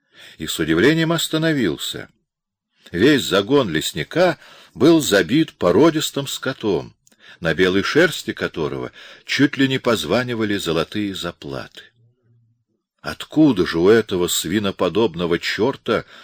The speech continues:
набралось столько добра? Не из вчерашнего ли стада, которое бомбили немцы? Конечно, из этого стада.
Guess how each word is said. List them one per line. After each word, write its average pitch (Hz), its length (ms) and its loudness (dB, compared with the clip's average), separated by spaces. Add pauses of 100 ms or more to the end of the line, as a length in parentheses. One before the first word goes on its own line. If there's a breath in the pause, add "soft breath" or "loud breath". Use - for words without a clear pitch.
(180 loud breath)
набралось 98 800 2
столько 92 440 -2
добра? 95 440 -4 (760 soft breath)
Не 101 160 0
из 113 100 -4
вчерашнего 143 680 2
ли 143 120 2
стада, 135 560 0 (220 loud breath)
которое 92 440 2
бомбили 87 500 -2
немцы? 80 460 -6 (800)
Конечно, 95 640 0 (100)
из 131 120 -2
этого 113 380 0
стада. 73 560 -6